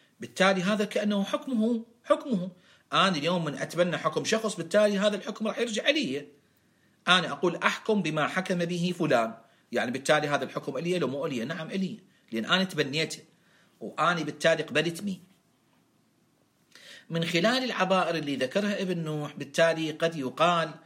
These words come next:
أنه، بالتالي أنه ابن نوح ماذا؟ لم يعتمد على ماذا؟ على قبوله لهذا الحكم على أصالة العدالة.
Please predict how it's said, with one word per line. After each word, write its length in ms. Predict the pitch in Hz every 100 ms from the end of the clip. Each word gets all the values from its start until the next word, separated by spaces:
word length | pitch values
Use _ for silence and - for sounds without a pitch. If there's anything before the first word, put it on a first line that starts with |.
| - - _ -
أنه، 420 | 135 127 127 127
بالتالي 640 | 117 - 139 131 123 120 120
أنه 460 | 113 113 113 113 143
ابن 200 | 196 202
نوح 540 | 190 165 160 170 - - _
ماذا؟ 580 | 127 131 123 127 131 135 - _
لم 180 | 208 233
يعتمد 480 | 185 165 - 127 107
على 260 | 117 117 117
ماذا؟ 480 | 120 113 113 113 120 - _ _
على 340 | 123 123 117 -
قبوله 560 | 110 156 180 127 104 - - _
لهذا 400 | 110 117 160 180
الحكم 560 | 170 - 170 175 170 170 - _ -
على 160 | 123
أصالة 520 | 120 107 113 123 127 123
العدالة. 520 | 101 104 98 92 87